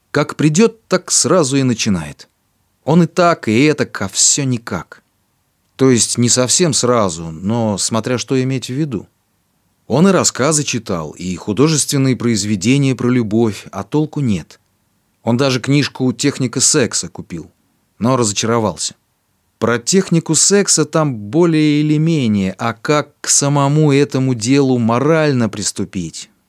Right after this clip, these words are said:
Молчок. В рассказах же и художественных произведениях там подробнее об этом, но всегда по-разному. Соловьева это раздражало.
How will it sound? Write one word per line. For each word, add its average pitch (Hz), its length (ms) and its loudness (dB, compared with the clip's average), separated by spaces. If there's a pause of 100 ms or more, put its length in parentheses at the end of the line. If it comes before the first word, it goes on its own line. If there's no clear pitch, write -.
Молчок. 117 640 -4 (560)
В 85 80 -12
рассказах 131 640 0
же 98 180 -2
и 98 120 -2
художественных 113 720 -2
произведениях 110 880 0 (160)
там 151 200 0
подробнее 127 640 0
об 117 120 -2
этом, 95 480 0
но 117 100 -2
всегда 143 380 0
по-разному. 87 720 -2 (460)
Соловьева 117 540 2
это 131 180 0
раздражало. 98 680 -4